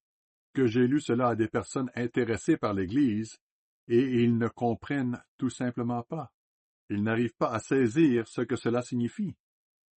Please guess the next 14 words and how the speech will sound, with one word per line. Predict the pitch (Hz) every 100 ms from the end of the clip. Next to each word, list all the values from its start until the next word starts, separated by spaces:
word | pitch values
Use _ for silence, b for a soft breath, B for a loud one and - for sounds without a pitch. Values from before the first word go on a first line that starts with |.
| _ _ _ 113
Mais | 110
si | - 147
vous | 117 113
pouvez | - 104 143
le | 160
comprendre, | - 87 - 85 90 -
il | 101
est | 98 -
évident | 107 90 113 127
que | -
Dieu | 80 101
travaille | - 92 87 95
avec | 95 101
vous. | 139 170